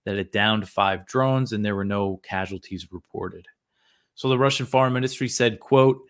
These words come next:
"These attacks would not be possible without the help provided to the Kiev regime by the U S and its nato allies."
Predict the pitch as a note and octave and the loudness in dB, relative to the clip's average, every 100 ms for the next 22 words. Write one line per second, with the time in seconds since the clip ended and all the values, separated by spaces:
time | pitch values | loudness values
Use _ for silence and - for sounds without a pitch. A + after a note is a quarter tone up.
0 | _ _ _ _ D3+ D#3+ C#3+ D3 D3 C#3+ | _ _ _ _ 2 2 2 4 4 4
1 | - B2+ A#2+ A#2 A#2+ A2 - B2 C#3 C3+ | 0 0 2 -2 -2 -8 -4 2 2 2
2 | C#3 C#3+ A2+ - A2 G#2+ G#2 B2 B2+ - | 2 2 2 2 0 0 0 2 2 -2
3 | - A2+ G2 G#2+ A#2 A#2 G#2 - D3 C#3 | -12 -6 0 2 2 0 -6 -6 -6 -4
4 | - A#2 G#2+ G2+ F#2+ F#2+ G2 F#2+ F#2+ F#2+ | 0 2 2 -2 -4 -4 -4 -4 -6 -6
5 | G2 A2 G2+ G2+ - G2 - G2+ G2 F#2 | -4 0 0 -2 -8 -12 -8 -6 -4 -4
6 | - C#3 D3 C#3 C3+ - | 0 2 2 0 0 -4